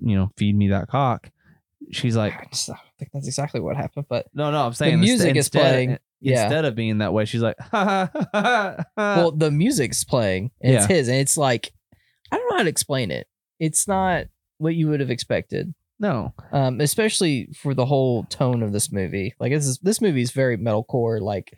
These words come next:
Speaker 1: And there's a lot of metal in it.
Speaker 2: a lot of metal. Um, this is like, <sighs> I don't know, like, I don't even have a good description of the type of band. Um,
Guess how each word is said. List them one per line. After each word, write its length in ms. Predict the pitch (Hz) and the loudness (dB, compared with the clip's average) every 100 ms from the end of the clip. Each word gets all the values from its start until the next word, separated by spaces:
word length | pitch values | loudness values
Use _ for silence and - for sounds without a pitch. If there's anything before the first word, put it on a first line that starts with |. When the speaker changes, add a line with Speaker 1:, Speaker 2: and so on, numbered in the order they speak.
| - | -2
Speaker 1:
And 80 | 110 | 0
there's 140 | 104 | 2
a 40 | |
lot 200 | 98 107 101 | 2 2 2
of 60 | |
metal 260 | 107 107 107 | 0 0 0
in 60 | 104 | -2
it. 100 | - | -2
Speaker 2:
a 40 | |
lot 280 | 151 165 160 | 0 2 2
of 60 | |
metal. 360 | 143 127 117 123 | 2 0 0 -2
Um, 400 | 151 147 139 135 | 0 2 2 0
this 180 | 175 - | -2 0
is 160 | 202 170 | -2 2
like, 440 | 135 120 110 - _ _ | 2 2 -2 -12 _ _
<sighs> 180 | _ | _
I 300 | - 139 151 - - - | -4 -4 -4 -8 -14 -10
don't 180 | 147 135 | -4 -2
know, 300 | 123 120 120 | -2 0 0
like, 240 | 120 - _ - _ _ _ _ _ _ | -2 -4 _ -20 _ _ _ _ _ _
I 60 | 143 | -4
don't 80 | 143 | -2
even 160 | 139 123 | 0 0
have 140 | 113 | -2
a 60 | 113 | -4
good 180 | - 110 | -4 -4
description 500 | 120 - 107 - 107 | -6 -6 -6 -6 -8
of 60 | |
the 60 | 101 | -6
type 220 | - - | -6 -6
of 80 | - | -6
band. 380 | 85 82 151 - _ _ _ _ - | -4 -4 -6 -12 _ _ _ _ -4
Um, 600 | 147 139 123 107 101 | 0 2 2 0 -2